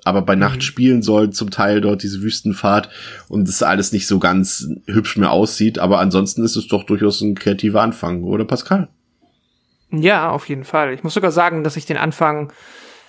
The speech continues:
Speaker 2: verhältnismäßig unheimlich finde, aber ja, ich, vielleicht ist das auch, äh, meine ganz subjektive Wahrnehmung, aber immer wenn dieser, das ist ja auch etwas, was normal passiert, das hat der, setzt der Film ja eine schöne Klammer, aber wenn der Bus, äh,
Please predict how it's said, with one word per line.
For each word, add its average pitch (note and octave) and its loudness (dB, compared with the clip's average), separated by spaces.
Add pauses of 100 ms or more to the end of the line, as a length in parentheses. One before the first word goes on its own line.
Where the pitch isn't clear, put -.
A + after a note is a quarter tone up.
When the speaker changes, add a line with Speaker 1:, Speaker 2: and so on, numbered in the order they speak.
(220)
Speaker 2:
verhältnismäßig D3+ 0 (320)
unheimlich D3+ 2
finde, B2 -6
aber C#3+ 2 (1160)
ja, D3+ 2
ich, E3+ -2
vielleicht D#3 -2
ist D#3 -6
das D3 -6
auch, D3+ 0
äh, D3 4
meine C#3+ 0
ganz C#3+ -2
subjektive D#3 -2
Wahrnehmung, E3 2
aber D3 2
immer E3 2
wenn E3 0
dieser, D3 -2 (400)
das - -8
ist C#3 -6
ja B2 0
auch C#3+ -4
etwas, - -4
was C#3+ 0
normal D3 2
passiert, D#3+ 0 (280)
das C3 -4
hat C#3 -2
der, C3+ 0
setzt D3 -2
der C#3+ -4
Film D#3 0
ja D3 2
eine C#3 2
schöne D3+ 0
Klammer, D#3+ 2
aber D3 2
wenn D3+ -2
der D3+ 0
Bus, F3+ 2
äh, D#3 2